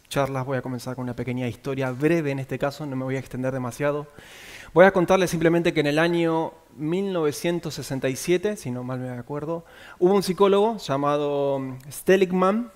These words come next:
Martin Seligman, el cual hizo un proyecto, un experimento para hacer un cierto estudio sobre la psicología humana con respecto a la depresión. Entonces, el experimento, eh, tenía dos partes. La primera parte consistía en tener dos perros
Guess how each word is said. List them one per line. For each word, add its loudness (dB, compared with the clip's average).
Martin -2
Seligman, 0
el 2
cual 4
hizo 0
un 0
proyecto, -4
un -4
experimento 2
para 2
hacer -2
un -4
cierto -2
estudio -2
sobre 2
la 2
psicología -2
humana 0
con -4
respecto -4
a 2
la 2
depresión. -4
Entonces, 0
el 2
experimento, 2
eh, -4
tenía 0
dos -6
partes. 0
La -4
primera -4
parte -4
consistía -4
en -6
tener -4
dos -6
perros -4